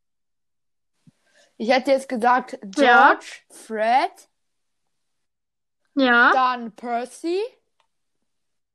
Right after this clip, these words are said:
Speaker 1: dann Charlie
Speaker 2: Okay,
Speaker 1: und
Speaker 2: also
Speaker 1: dann
Speaker 2: Antwort
Speaker 1: Bill.
Speaker 2: C. Ist richtig! Da haben dich Fred und George ganz schön verwirrt,
Speaker 1: I
Speaker 2: oder?
Speaker 1: am the
Speaker 2: Ja.
Speaker 1: one!
Speaker 2: Total.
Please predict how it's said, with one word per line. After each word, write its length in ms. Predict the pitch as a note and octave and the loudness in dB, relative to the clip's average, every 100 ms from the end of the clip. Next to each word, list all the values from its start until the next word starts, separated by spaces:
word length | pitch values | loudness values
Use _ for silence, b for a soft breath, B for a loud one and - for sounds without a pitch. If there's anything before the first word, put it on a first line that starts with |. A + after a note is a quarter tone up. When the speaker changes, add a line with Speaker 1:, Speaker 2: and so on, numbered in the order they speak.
| _ | _
Speaker 1:
dann 220 | B3 B3 | -8 -8
Charlie 480 | - - A#3+ A3+ C#4+ | -12 -10 -4 -2 -2
Speaker 2:
Okay, 320 | C4 D#4 B3 | 0 0 0
Speaker 1:
und 60 | G#3 | -2
Speaker 2:
also 120 | A#3 | -2
Speaker 1:
dann 80 | B3 | -2
Speaker 2:
Antwort 320 | B3+ A3+ F#3 | -2 -4 -6
Speaker 1:
Bill. 80 | F#3 | -6
Speaker 2:
C. 440 | C#4 C4+ E4 G#4 B B | -4 -2 -2 -6 B B
Ist 220 | - G#4+ G#4+ | 2 2 4
richtig! 840 | C5 A#4+ - G#4+ F#4 D4 - - _ _ _ | 2 0 2 2 2 -4 -10 -18 _ _ _
Da 80 | D4 | 0
haben 200 | E4 E4+ | 2 0
dich 140 | F4 - | -6 -2
Fred 200 | F4+ F#4+ | 0 0
und 160 | E4+ C4+ | -2 -2
George 280 | F#4 F#4+ - - | -2 -2 -8 -8
ganz 220 | E4+ F4+ | -6 -4
schön 180 | F#4+ E4+ | -2 -2
verwirrt, 460 | F4 E4+ E4+ C4 F#4 | -2 0 2 2 2
Speaker 1:
I 20 | |
Speaker 2:
oder? 240 | G4+ C#4+ | 2 2
Speaker 1:
am 60 | G4+ | 2
the 60 | G#4+ G#4+ | 2 2
Speaker 2:
Ja. 260 | G#4 G#4+ G#4+ | 2 0 0
Speaker 1:
one! 140 | F4+ B3+ _ _ _ _ - | -6 -12 _ _ _ _ -10
Speaker 2:
Total. 580 | B3+ A3+ B3 G#3+ - | -6 -6 -6 -8 -10